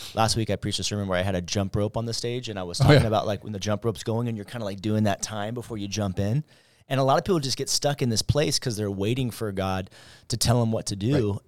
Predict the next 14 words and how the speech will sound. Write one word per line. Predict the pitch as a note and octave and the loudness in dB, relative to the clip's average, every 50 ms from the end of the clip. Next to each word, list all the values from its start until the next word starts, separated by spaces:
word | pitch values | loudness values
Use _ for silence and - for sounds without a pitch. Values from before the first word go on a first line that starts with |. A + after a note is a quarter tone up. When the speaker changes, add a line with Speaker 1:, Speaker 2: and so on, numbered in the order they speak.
| - | -2
Speaker 1:
And, | A#2 A#2 A2+ A2 G#2+ G#2+ G#2 - - - | 0 2 2 2 2 0 -2 -2 -4 -4
um, | A2+ A2+ G#2+ G#2 G2+ G2 G2 E2+ - - - | -2 -2 0 0 0 -2 -4 -4 -6 -8 -6
I | A2+ - | -6 -4
think, | - D#3+ F3 - - - - | -2 -2 -2 -2 -4 -6 -4
I | A#2 | -2
think | - D3 B2+ | -2 -2 0
maturity, | A2+ G2+ - - - C3 C#3+ D3 B2+ A2 | -2 -2 -2 -2 0 0 2 2 2 2
I | F#2+ | 0
think | - - G#2+ - - | 0 -2 -4 -6 -6
trust | - - A2+ A2+ A2+ - - | -4 0 0 2 2 0 -2
and | G2 F2+ | -4 -6
faith | - - G#2+ A#2+ C3 B2 - | -4 -2 -2 -2 -2 -2 -4
is | G2 F#2+ E2+ E2+ | -6 -6 -6 -4
when | G2 G2+ F#2+ F#2 F#2 F2 | -4 -2 -2 -2 -2 -4